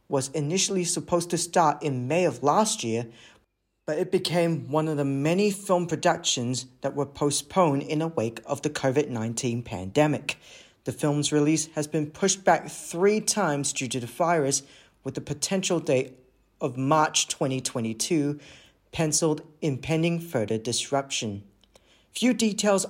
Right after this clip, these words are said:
are known about Doctor Strange in the Multiverse of Madness, but we do know that it will directly tie to the events of Spider-Man three and WandaVision. Elizabeth Olsen's Wanda Maximoff will appear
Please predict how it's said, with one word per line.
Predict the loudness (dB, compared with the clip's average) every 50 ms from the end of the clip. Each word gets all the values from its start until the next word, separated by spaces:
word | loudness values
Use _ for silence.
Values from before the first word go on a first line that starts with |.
| -2
are | 0 0 0 0
known | 0 0 0 2 2 2 2 0 -2 -4 -6
about | -2 0 2 0 0 2 0
Doctor | 0 0 0 -2 -2
Strange | -2 0 2 2 2 2 0 -2
in | 0 0
the | 0
Multiverse | 2 4 2 2 2 0 -2 0 0 0 0
of | 0 -2 0
Madness, | 2 4 4 4 4 2 0 0 0 0 -2 -4 -8 -20 -20 -20 _ _ _ _ -2
but | -2 -2 0 -2
we | -4 -2
do | 0 2 4 6 6 6 6
know | 4 4 4 4 4 4 2 0 -4 -14 -20 _ _ _ _ 0
that | 0 0 0 2 2
it | 2 2 4
will | 2 4 4
directly | 2 2 2 4 6 6 4 4 2 0 0 0
tie | -2 -2 -2 0 2 2
to | 2 0 2
the | 2 4 4
events | 4 4 2 2 0 2 2 -2 -2 -4 -2
of | -4 -4 -2
Spider-Man | -2 -4 0 2 2 2 2 2 0 0 0 -2
three | -4 -6 -4 0 2 4 4 4 4 0 -2
and | -6 -4 -4 -4 0
WandaVision. | 2 2 2 4 4 2 2 2 2 2 2 2 -2 -4 -6 -8 -14 -20 _ _ _ _ _ _ 0
Elizabeth | 4 6 6 6 6 6 4 4 4 4
Olsen's | 4 4 4 4 0 -2 -2 -2 -2 -4 -4 -8 _ _ 0
Wanda | 2 4 4 4 2 2
Maximoff | 2 2 2 2 2 0 0 2 2 2 0 0 -2 -6 -4 2
will | 4 4 4 4
appear | 0 -4 -4 0 2 4 4 4 4